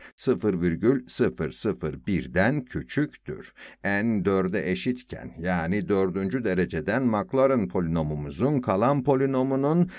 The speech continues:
sıfır virgül dörtteki değerinin mutlak değerinin sıfır virgül sıfır sıfır birden küçük olacağı kesindir. İşte bulduk. Hata polinomu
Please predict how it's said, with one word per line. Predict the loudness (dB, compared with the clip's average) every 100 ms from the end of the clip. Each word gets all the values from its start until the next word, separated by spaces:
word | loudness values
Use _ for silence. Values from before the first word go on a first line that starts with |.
| -4
sıfır | 0 0 4 2 4
virgül | 2 2 2
dörtteki | 4 2 2 -2 0 0
değerinin | 0 0 -2 -2
mutlak | -2 -4 -2 4 4 2 -2
değerinin | 0 0 -4 -10 -2 2 2 2 -4 -8
sıfır | 2 2 4 0 -2
virgül | -4 -2 0
sıfır | 0 0 0 -4
sıfır | -4 -6 -2 -4 0
birden | -2 -2 -6 -2
küçük | -2 -2 0
olacağı | 0 0 -2 0 0
kesindir. | -2 -4 -4 -8 -16 -18 -10
İşte | -6 -2 0 0
bulduk. | 0 -6 -14 -18 -20 -8
Hata | -6 0 4 2
polinomu | 2 -2 -2 -6 -4 2 2